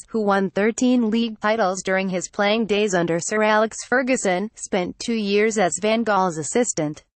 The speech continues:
And he has shockingly slammed the club over their transfer policy during his time working behind the scenes at United, claiming they missed the chance to sign both Jesus and Mbappe.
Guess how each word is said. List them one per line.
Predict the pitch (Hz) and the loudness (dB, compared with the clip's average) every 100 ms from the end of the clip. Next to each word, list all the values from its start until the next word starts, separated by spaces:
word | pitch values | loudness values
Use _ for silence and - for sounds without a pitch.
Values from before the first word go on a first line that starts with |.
| _ _ _ _ _ | _ _ _ _ _
And | 226 214 | -2 0
he | 247 | 0
has | 214 190 - | 0 -2 -2
shockingly | 214 233 254 240 233 | -2 0 0 0 0
slammed | - 226 226 269 240 | -2 0 2 2 -2
the | 185 | -4
club | 208 208 196 | 0 0 0
over | 202 202 | 0 0
their | 190 180 | 0 -2
transfer | - 202 220 - 185 | -2 -2 -2 -4 -4
policy | 220 220 214 226 269 262 | 0 2 2 0 -2 0
during | 214 220 226 | 2 2 4
his | 220 208 - | 2 0 -2
time | 269 262 175 170 | 0 2 0 0
working | 190 196 202 | 0 0 -2
behind | 190 185 190 220 | -2 0 2 0
the | |
scenes | 202 208 202 240 214 | -2 -2 0 0 0
at | 180 | -2
United, | 190 185 202 208 156 - | -4 -2 -2 0 -4 -4
claiming | - 214 214 196 | -2 0 0 -2
they | 190 208 | 0 0
missed | 208 - - | -2 -4 -6
the | 240 | -6
chance | - 220 226 - | -2 0 0 -4
to | 185 | -6
sign | - 180 180 | -2 -2 0
both | 202 233 - | 2 2 0
Jesus | 214 226 233 269 254 | -2 -2 0 -2 -2
and | 202 | -2
Mbappe. | 175 180 180 180 220 190 | 0 0 0 0 0 0